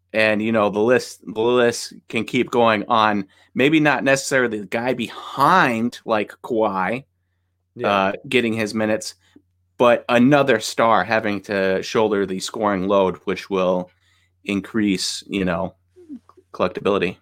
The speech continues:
Speaker 1: prices.
Speaker 2: Agree. All right, we got a, a one or a head v or a head versus head to head. I don't know what I'm trying to say here.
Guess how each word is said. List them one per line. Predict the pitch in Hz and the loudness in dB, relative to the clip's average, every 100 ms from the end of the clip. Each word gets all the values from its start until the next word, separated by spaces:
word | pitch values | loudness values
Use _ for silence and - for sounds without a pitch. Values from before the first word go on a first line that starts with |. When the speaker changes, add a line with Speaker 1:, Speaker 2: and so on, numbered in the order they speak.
| - - _ | -20 -20 _
Speaker 1:
prices. | - 92 - - | -6 -6 -6 -12
Speaker 2:
Agree. | 110 101 _ _ _ _ _ _ _ _ _ _ _ _ _ _ | -12 -12 _ _ _ _ _ _ _ _ _ _ _ _ _ _
All | 131 | 2
right, | 127 113 | 4 4
we | 127 | 2
got | 131 123 127 | 2 4 4
a, | 117 107 110 | 4 2 0
a | 113 107 | -2 -2
one | 104 107 147 156 123 | -6 -2 -2 0 -2
or | 123 | 0
a | |
head | 127 156 | 2 0
v | 160 147 131 127 _ | 2 0 -2 -8 _
or | - | -4
a | 120 | 0
head | 170 170 | 2 2
versus | 170 - 151 131 - - - _ | 0 0 0 0 -4 -18 -20 _
head | 208 175 | 2 2
to | |
head. | 139 110 117 | 2 0 0
I | 123 131 | -2 -2
don't | 120 | -2
know | |
what | 113 | -4
I'm | |
trying | 101 107 95 | -6 -6 -6
to | |
say | - 92 | -4 -4
here. | 92 90 | -2 -6